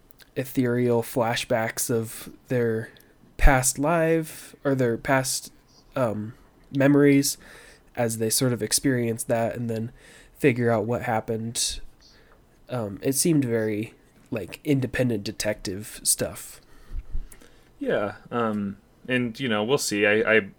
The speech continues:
Speaker 2: hoping Don't Nod doesn't fall into the Telltale trap where every single one of their games started to feel samey and therefore boring.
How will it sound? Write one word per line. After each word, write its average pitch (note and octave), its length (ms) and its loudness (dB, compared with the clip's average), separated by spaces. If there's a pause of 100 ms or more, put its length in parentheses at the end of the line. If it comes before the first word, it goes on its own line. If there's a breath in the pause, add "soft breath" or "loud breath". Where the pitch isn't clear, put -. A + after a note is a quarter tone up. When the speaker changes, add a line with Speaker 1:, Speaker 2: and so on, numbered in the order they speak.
(140)
Speaker 2:
hoping C3+ 440 -2
Don't A#2+ 180 4
Nod A2+ 200 0
doesn't G#2+ 240 0
fall G#2 200 0
into G#2 180 -4
the G2 100 -2
Telltale G2 500 -2
trap G2 320 0
where F2+ 160 -4
every F#2+ 220 0
single F#2 240 -4
one F#2+ 100 0
of F#2+ 80 0
their F#2+ 140 0
games F#2 320 -4
started F#2 260 -4
to E2+ 80 -16
feel G2 160 -4
samey F#2 460 -4
and F#2 120 -4
therefore F#2+ 280 -4
boring. F#2+ 480 -4